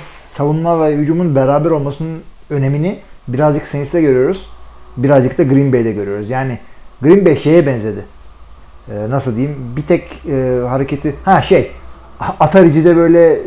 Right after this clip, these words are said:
bir tane savaşçıyı alıp da Street Fighter'da tek bir hareketle yenen adama benziyor. Tek bir acıda Rogers, Rogers, Rogers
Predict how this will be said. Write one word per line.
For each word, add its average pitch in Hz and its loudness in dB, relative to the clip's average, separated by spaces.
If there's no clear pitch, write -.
bir 160 -2
tane 165 0
savaşçıyı 151 0
alıp 160 -2
da 127 0
Street 151 -2
Fighter'da 165 0
tek 190 4
bir 175 8
hareketle 147 2
yenen 135 2
adama 120 -2
benziyor. 107 -6
Tek 143 0
bir 131 0
acıda 117 -2
Rogers, 160 4
Rogers, 175 4
Rogers 165 2